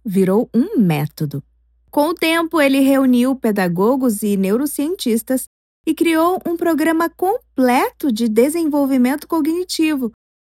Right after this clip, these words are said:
Assim nasceu a ginástica do cérebro.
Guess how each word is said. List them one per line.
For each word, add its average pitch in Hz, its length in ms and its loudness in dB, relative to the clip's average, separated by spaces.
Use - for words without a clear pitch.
Assim 208 340 -2
nasceu 247 440 0
a 220 100 2
ginástica 208 920 0
do 320 160 -2
cérebro. 151 720 -4